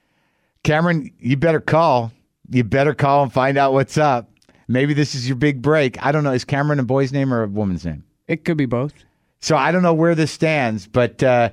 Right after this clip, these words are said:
Speaker 2: I think we've got the plot of the next film.
Speaker 1: Yeah.
Speaker 2: My computer doesn't work. Who should I call?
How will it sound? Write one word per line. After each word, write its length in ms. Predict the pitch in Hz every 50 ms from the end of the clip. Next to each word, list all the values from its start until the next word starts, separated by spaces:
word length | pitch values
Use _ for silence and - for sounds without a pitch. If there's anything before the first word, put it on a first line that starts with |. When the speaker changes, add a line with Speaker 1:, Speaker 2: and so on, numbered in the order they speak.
| -
Speaker 2:
I 80 | - 151
think 220 | - 190 185 151
we've 120 | 165 165 143
got 180 | 165 156 151
the 80 | - 147
plot 280 | - - 151 143 143 151
of 100 | 143 135
the 60 | 143
next 320 | 135 143 143 - - -
film. 400 | - 160 180 170 127 110 98 - _ _ _ _ _ _ -
Speaker 1:
Yeah. 420 | - 117 143 175 220 214 117 90 - - -
Speaker 2:
My 200 | 143 165 175 175
computer 500 | - 190 175 147 170 214 247 269 277 214
doesn't 340 | 165 160 143 123 143 131 131
work. 300 | 135 135 127 117 107 -
Who 240 | - 143 139 156
should 180 | 151 - 175 175
I 160 | 185 185 190
call? 560 | 180 - 165 180 202 202 175 139 120 113 110